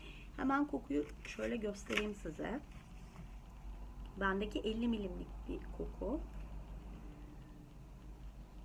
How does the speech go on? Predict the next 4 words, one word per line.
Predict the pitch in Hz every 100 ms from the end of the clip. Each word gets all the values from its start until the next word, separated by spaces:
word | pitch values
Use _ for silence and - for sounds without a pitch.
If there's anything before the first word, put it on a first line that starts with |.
| - - - - - - - - - - - - - - - -
Şöyle | - - 208
bir | 220
şişesi | - - 226 - -
var. | 196 185 294 -